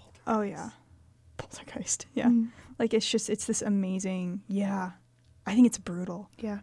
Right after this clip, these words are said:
Speaker 1: And I think he, oh, I don't know. I think he just goes around and he kills all of these
Speaker 2: Yeah.
Speaker 1: dragons.
Speaker 2: I don't think we even need to, like, end the narrative on he fixed everything. I would be happy with ending it with just he killed one dragon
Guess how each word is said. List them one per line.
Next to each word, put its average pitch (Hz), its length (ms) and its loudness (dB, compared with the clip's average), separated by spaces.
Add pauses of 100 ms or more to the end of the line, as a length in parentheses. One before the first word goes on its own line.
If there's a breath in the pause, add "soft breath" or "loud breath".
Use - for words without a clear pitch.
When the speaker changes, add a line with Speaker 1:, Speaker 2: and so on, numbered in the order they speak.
Speaker 1:
And 214 140 4
I 214 60 4
think 226 200 6
he, 190 500 -2 (1400)
oh, - 260 -12
I 202 100 -2
don't 220 140 0
know. 180 180 -6
I 196 80 -6
think 277 160 8
he 226 60 8
just - 160 -2
goes 180 220 -10
around 202 140 -8
and 196 100 -6
he 160 120 -8
kills 196 380 -6
all 185 140 -8
of 180 80 -10
these - 160 -8
Speaker 2:
Yeah. 214 60 0
Speaker 1:
dragons. 180 600 -8
Speaker 2:
I 247 80 2
don't 330 160 6
think 440 180 2
we 294 200 8
even 262 280 8
need 196 260 0
to, 226 120 0
like, 185 360 0 (140)
end 196 300 2
the 190 160 0
narrative 185 600 2
on 180 300 0
he 190 220 0
fixed - 380 -2
everything. 185 580 0
I 185 140 4
would 247 160 2
be 285 140 4
happy 196 320 2
with 185 240 2
ending 180 320 2
it 196 140 4
with 185 220 2
just 165 320 0
he 220 160 2
killed 185 300 4
one 160 260 2
dragon 156 500 -4